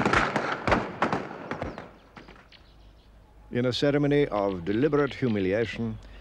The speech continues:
the king was made to kiss the British commander's boot and then sent into exile.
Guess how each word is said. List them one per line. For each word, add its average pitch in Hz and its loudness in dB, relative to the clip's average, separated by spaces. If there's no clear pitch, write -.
the 87 -6
king 131 2
was 120 0
made 139 0
to 156 -2
kiss - -6
the - -4
British 107 -4
commander's 87 -4
boot 82 -6
and 87 -4
then 156 2
sent 95 -4
into 95 -6
exile. - -12